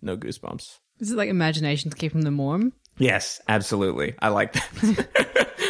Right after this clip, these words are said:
Speaker 2: You can imagine dragons. You can imagine,
Speaker 1: Yeah,
Speaker 2: like, the
Speaker 1: clothing.
Speaker 2: cold.
Speaker 1: Yeah.
Speaker 2: Yeah.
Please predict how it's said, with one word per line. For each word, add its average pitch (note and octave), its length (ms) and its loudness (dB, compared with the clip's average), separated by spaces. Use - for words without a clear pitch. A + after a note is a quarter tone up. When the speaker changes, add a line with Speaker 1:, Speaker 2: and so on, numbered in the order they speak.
Speaker 2:
You G#3+ 80 2
can A3 80 6
imagine G#3+ 300 6
dragons. D#3 380 2
You D#3 60 0
can D#3+ 80 2
imagine, C#3+ 320 2
Speaker 1:
Yeah, F#3 120 6
Speaker 2:
like, G#2+ 100 2
the D#3 80 0
Speaker 1:
clothing. D#3+ 300 4
Speaker 2:
cold. G#2+ 160 -4
Speaker 1:
Yeah. C#3+ 220 2
Speaker 2:
Yeah. D3 240 0